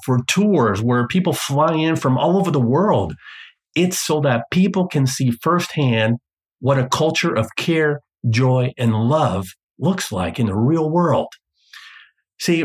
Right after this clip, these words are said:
Richard Sheridan wants people to know that it is possible to have a joyful work life. This is something that's very important to Rich.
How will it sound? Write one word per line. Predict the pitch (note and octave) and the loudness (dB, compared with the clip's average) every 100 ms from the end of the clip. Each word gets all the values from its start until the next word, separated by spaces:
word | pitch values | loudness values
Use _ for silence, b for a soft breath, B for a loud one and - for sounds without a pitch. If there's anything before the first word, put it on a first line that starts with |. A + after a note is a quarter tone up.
| - | -4
Richard | - D#3 G3 G3+ F3+ | -6 -2 -2 0 -4
Sheridan | - D3 C3 A2+ A2 G#2+ G#2 - _ _ - | -2 0 0 2 0 0 -2 -6 _ _ -6
wants | C3+ E3+ - | -2 -2 -2
people | D#3+ C3+ | -2 0
to | B2+ A2 | 0 2
know | A#2+ B2+ F#2+ F#2 | 2 2 0 -2
that | A#2 G#2 - - | -2 -2 -6 -4
it | D3 D3 | -2 0
is | C3 | -2
possible | - C3+ C3+ C3 G#2 F#2 | -4 -2 0 0 -4 -4
to | A2 | -6
have | - B2 G#2+ | -4 -2 -2
a | |
joyful | G2+ G#2+ A#2 B2+ B2+ B2+ A#2+ | -2 0 2 0 0 0 0
work | G#2+ A2+ A#2 | 0 0 -2
life. | A2 D2 - - _ _ _ _ - | -6 -6 -8 -18 _ _ _ _ -4
This | D3 D3+ | -2 -2
is | C3+ | -2
something | C3 B2+ C#3+ | -2 0 0
that's | B2 A#2 | 0 0
very | A#2 G2 C3 C3+ C3+ C3+ | -4 0 2 2 0 0
important | A#2+ A#2 B2+ A#2 A2 G#2+ | 0 0 0 0 0 -2
to | G#2+ | -4
Rich. | F#2+ F2 D#2 - | -4 -4 -4 -10